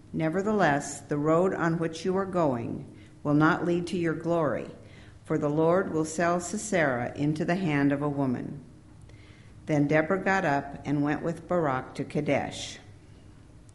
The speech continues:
Barak summoned Zebulun and Naphtali to Kadesh,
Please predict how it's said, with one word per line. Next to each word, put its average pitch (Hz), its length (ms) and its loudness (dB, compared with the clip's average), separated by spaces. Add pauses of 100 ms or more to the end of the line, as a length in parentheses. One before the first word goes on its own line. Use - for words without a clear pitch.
(760)
Barak 175 460 4
summoned 180 500 2
Zebulun 185 800 0
and 156 220 2
Naphtali 151 760 0
to - 280 -6
Kadesh, 156 760 -4